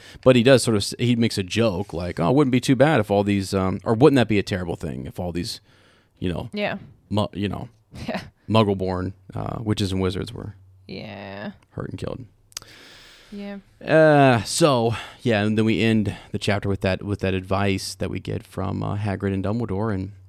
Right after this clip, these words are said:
Speaker 1: and what to do with that. Follow the spiders, and also stay, stay loyal
Speaker 2: Right.
Speaker 1: to Dumbledore. He'll help
Speaker 2: Right.
Speaker 1: you.
Speaker 2: Yeah,
Speaker 1: He'll ne-,
Speaker 2: he's
Speaker 1: he'll, he won't truly be gone.
Speaker 2: Hey, he's talking about the sword and about Fawkes.
Speaker 1: Mm-hmm.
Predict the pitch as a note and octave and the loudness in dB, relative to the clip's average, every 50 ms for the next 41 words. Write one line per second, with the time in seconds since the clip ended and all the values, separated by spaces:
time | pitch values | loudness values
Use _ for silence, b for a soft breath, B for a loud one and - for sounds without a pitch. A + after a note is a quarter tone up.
0 | - - - G2 F#2+ F#2 F#2 G#2 B2+ - - G#2+ F2 G2+ B2 C3+ B2+ - - A#2+ | -16 -10 -6 -6 -4 -4 -2 -2 -2 -2 -2 -4 2 4 4 6 4 4 2 2
1 | C3+ A#2 - - - G#2+ B2 C3 A#2 A2+ - - G#2+ A2+ C3 C#3 D3+ D3+ D3 - | 0 0 -2 -4 -2 2 2 2 2 0 0 2 2 4 4 4 2 0 0 0
2 | G#2+ F2+ F#2 A2 B2 - - C3 C3 C3 B2 - b b b b b b b b | 0 -2 0 -2 -2 0 2 2 4 2 2 0 b b b b b b b b
3 | b - - - G#2 A#2+ C3+ B2 - _ _ _ _ _ _ _ _ _ _ - | b -10 -2 2 4 4 4 4 2 _ _ _ _ _ _ _ _ _ _ -8
4 | - - B2+ D3+ E3 F#3 A3 B3+ C4+ - - - - _ _ _ _ _ _ _ | -2 2 4 4 6 6 6 6 6 4 2 -2 -6 _ _ _ _ _ _ _
5 | _ - G#3 G3+ G3+ G#3 D#3+ F3 A#3 C4 A#3+ A3 G3+ A#2 G#2+ - - _ _ - | _ -8 -4 -2 2 4 4 4 4 2 2 0 -2 -4 -4 -6 -8 _ _ 2
6 | - D#3 F3+ G3+ - - F#3 - - - - - _ _ _ _ _ _ _ - | 6 8 8 8 8 6 4 0 -4 -4 -6 -12 _ _ _ _ _ _ _ -20
7 | G3 F#3+ F#3+ - - - A2 A#2 B2+ C#3+ A#2+ C3+ C3+ B2+ A#2+ B2+ B2+ C3 D#3+ G3+ | -16 -12 -8 -4 0 2 4 6 6 6 6 4 4 4 4 4 4 6 8 6
8 | G#3 - - G3 G3 F#3+ F#3 E3+ E3+ D#3 C3+ A2 E2 A#1 B1+ - - _ _ _ | 6 6 6 6 6 8 8 6 6 4 4 4 2 0 -2 -8 -14 _ _ _
9 | - A3 A3 G#3 - - - G3 G#3+ A3 G#3+ - A#3+ A#3+ A#3+ A3+ A#3+ A#3 A3+ A3 | -6 -4 -4 -4 -6 -8 -8 -6 -6 -6 -6 -4 -4 -4 -4 -4 -4 -6 -4 -4
10 | A#3 A#3 A3+ A3+ A3+ - - - C4 C4+ C#4 C4+ - - A3 A3 G#3+ G#3+ - _ | -4 -6 -6 -8 -10 -14 -10 -8 -8 -6 -6 -6 -6 -6 -4 -4 -4 -6 -8 _
11 | - A3 G#3+ G#3+ G#3 G#3 G3+ - - - - - G3 F#3+ G#3+ - - - - - | -10 -8 -6 -6 -6 -6 -8 -10 -12 -10 -10 -10 -10 -12 -18 -20 -20 -20 -20 -12
12 | - G2+ G2+ F#2+ A#2 D3 | -8 -4 -4 -2 -2 -4